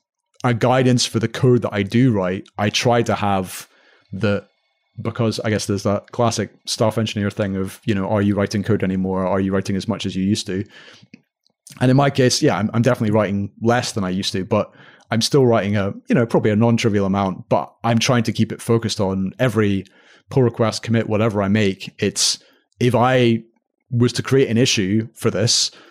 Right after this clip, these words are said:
instead and completely wrote up what needed to be done here, would this get done in a sort of reasonable time frame by someone else? And if the answer is yes, then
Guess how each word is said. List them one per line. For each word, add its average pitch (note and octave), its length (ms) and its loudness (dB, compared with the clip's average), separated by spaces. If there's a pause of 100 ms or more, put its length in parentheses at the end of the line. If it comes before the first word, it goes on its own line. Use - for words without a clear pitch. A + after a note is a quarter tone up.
(280)
instead G#2+ 600 0
and G2 360 -4 (200)
completely A2 440 0
wrote G#2+ 240 2
up A2 240 -2
what A2+ 120 2
needed G#2 240 0
to - 60 -10
be G2 80 -2
done G#2+ 260 2
here, F2+ 380 -6 (220)
would G#2 220 -2
this A2+ 220 2
get G2 200 -2
done F#2+ 440 0
in G2 140 -4
a F2+ 220 -4 (140)
sort - 240 -6
of F2+ 220 -12
reasonable G2 380 -2
time F#2+ 260 -4
frame F2+ 320 -6
by F#2 180 -2
someone F2+ 320 -4
else? F2+ 320 -10 (420)
And A2 100 -2
if G#2+ 120 -2
the A#2 100 2
answer A#2 340 0
is F#2 160 -4
yes, A2+ 480 0 (360)
then F2+ 420 -2